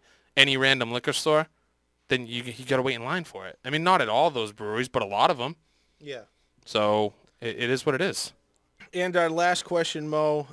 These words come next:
Speaker 2: uh, you will see more and more non-hop ingredients added to I P As than you will experimental non-popular hops.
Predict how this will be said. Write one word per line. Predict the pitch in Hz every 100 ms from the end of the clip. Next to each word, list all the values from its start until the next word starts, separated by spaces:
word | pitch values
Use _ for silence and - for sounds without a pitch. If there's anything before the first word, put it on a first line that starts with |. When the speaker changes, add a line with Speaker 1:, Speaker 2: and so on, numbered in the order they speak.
| -
Speaker 2:
uh, | 131 143 135 131 123 _ _
you | 156
will | 170
see | 170 - 190
more | 170 170 202 220
and | 196
more | 175 180 170
non-hop | 151 151 170 202 180 175 175 175
ingredients | 151 143 156 143 131 123 - - -
added | 151 156 156
to | 139
I | 143
P | 143 143 139
As | 131 -
than | 135
you | 135
will | 143 139 - _ _ -
experimental | 151 - - 185 180 170 165 170 160
non-popular | 143 147 147 - 170 190 - 117 107
hops. | 110 101 - - -